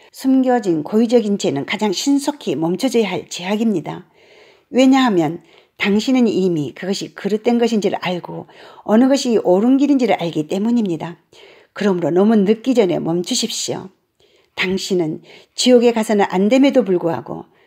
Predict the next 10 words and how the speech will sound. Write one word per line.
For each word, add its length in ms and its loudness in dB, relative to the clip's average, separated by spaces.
그곳에 400 -4
가게 260 0
된 160 4
사람들을 520 0
내가 240 2
얼마나 420 2
많이 220 0
보았는지 420 -2
모릅니다. 760 -2
그들은 640 -2